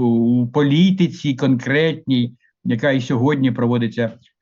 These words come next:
е, Росією. І грудневі дні, я повинен сказати, що вони завжди були і в Радянському Союзі, і в Росії, е, пов'язані з іменем Сталіна, тому що в-, саме в ці дні він народився.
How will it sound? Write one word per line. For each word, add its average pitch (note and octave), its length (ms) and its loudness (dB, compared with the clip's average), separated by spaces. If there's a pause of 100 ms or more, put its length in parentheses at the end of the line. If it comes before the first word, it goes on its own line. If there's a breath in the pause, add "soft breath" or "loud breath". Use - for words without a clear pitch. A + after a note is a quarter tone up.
(140)
е, A2 280 0
Росією. A#2 440 -2
І G#3 220 4
грудневі F#3+ 580 4
дні, G3+ 180 4
я G3 80 4
повинен F3 280 2
сказати, E3+ 420 -2
що D#3+ 160 -6
вони E3 180 0
завжди C#3+ 460 0
були E3 260 -2
і C#3+ 120 0
в A#2+ 40 0
Радянському D#3 680 0
Союзі, D3+ 360 -4
і A#2+ 60 0
в - 40 -4
Росії, F3+ 580 0 (460 soft breath)
е, A#2+ 640 0 (280 soft breath)
пов'язані D3+ 560 0
з - 120 -8
іменем C#3 500 0 (100)
Сталіна, F3+ 540 -2
тому C3+ 280 -2
що B2 180 -2
в-, G2+ 400 -6
саме C3+ 360 0
в G#2 120 -4
ці A#2+ 200 -2
дні A2+ 260 -2
він A2 160 0
народився. D3+ 800 0